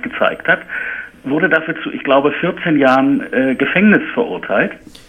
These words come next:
von denen er, glaube ich, wenn ich das richtig im Kopf habe, sieben abgesessen hat. Und jetzt hat, äh, Trump ihn begnadigt. Und zwar, äh, because, weil ich kann.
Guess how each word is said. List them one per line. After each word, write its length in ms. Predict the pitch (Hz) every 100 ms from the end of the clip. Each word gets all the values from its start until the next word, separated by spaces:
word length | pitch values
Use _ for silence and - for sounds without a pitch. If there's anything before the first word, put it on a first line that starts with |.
| - - - - - - - - -
von 140 | 131 135
denen 180 | 151
er, 140 | - 135
glaube 380 | 127 117 156 156
ich, 140 | -
wenn 80 | 143
ich 80 | 143
das 140 | 127
richtig 160 | 143 151
im 80 | 123
Kopf 200 | 147 147
habe, 200 | 127 120
sieben 220 | 120 151 147
abgesessen 540 | - 131 127 135 156
hat. 160 | 196 -
Und 120 | 123
jetzt 180 | 139 -
hat, 120 | 127 - -
äh, 140 | 117
Trump 360 | - 113 117 -
ihn 200 | - 120
begnadigt. 500 | - 135 196 170 101 - - - -
Und 120 | - 143
zwar, 180 | 156 160 156 - - - - _ -
äh, 380 | - - _ 104 - - - 127
because, 480 | 156 - 208 123 95 - -
weil 180 | 123 139
ich 100 | 143
kann. 240 | - 107